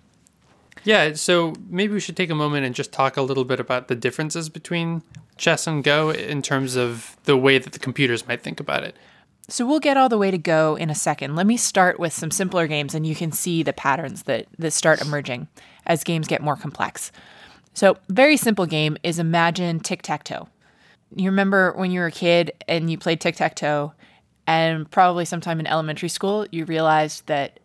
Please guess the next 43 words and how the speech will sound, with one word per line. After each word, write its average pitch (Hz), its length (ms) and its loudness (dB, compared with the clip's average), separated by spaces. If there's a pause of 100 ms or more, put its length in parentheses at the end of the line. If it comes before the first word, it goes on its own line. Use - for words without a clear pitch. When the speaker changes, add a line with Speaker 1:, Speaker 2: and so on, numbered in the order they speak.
(120)
Speaker 2:
every 170 260 0
game 165 240 -2
you 160 100 -4
were 151 60 -4
playing 156 500 -4
turns 151 340 -6
into 151 160 -6
a 139 60 -8
stalemate? 160 440 -6 (680)
Speaker 1:
Mm-hmm. 139 400 0 (120)
Yeah, 139 260 2
well, 165 320 4 (160)
if - 200 0
you're 131 120 2
good. 117 320 -2 (540)
If 147 180 0
you're, 156 140 2 (180)
<laughs> - 220 -16
if 151 100 -6
you're 156 100 0
playing 196 220 2
against 165 280 2
someone 151 220 2
who's 131 180 0
really 135 180 2
bad 123 200 2
at 123 100 -4
tic-tac-toe, 127 480 0
you 117 180 2
actually 123 320 2
might 117 200 -4
be 117 60 -4
able 110 140 -6
to 120 60 -4
win. 120 260 0 (440)
But 156 140 4
if 135 100 0
you're 143 100 2
playing 185 360 0
against 139 500 -2
an 131 180 -4
opponent 139 500 0 (220)
who - 200 -4